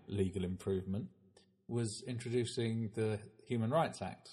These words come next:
um, and preventing people from having to go all the way, uh, to Europe to have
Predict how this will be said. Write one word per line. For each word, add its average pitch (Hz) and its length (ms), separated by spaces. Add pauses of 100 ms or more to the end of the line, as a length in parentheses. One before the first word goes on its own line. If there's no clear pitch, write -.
(200)
um, 98 420
and 101 200
preventing 104 440
people 101 320
from 95 140
having 98 220
to 95 80
go 98 140
all 95 160
the 95 120
way, 98 320 (140)
uh, 92 320
to 95 100
Europe 98 420 (180)
to 95 220
have 98 160